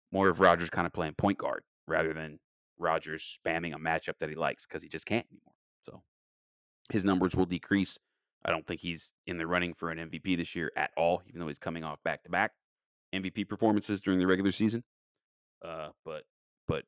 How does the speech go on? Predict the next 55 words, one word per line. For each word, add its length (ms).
yeah, 180
man, 260
we 180
will, 280
we 100
will 80
see. 160
There's 180
so 160
many 180
records 320
this 100
dude 220
has, 280
like, 260
all 160
time 360
that, 300
like, 160
I 20
mean, 160
his 260
overall 420
career 380
interception 560
to 60
T 200
D 160
rate 280
is 200
four 320
point 400
eight 220
three. 320
There 140
isn't 140
any 200
other 140
quarterback 460
who 140
has 220
a 60
career, 420
<laughs> 240
a 80
career 400
T 140
D 80
to 120
interception 460
rate 220
even 280
in 260
the 100
fours 440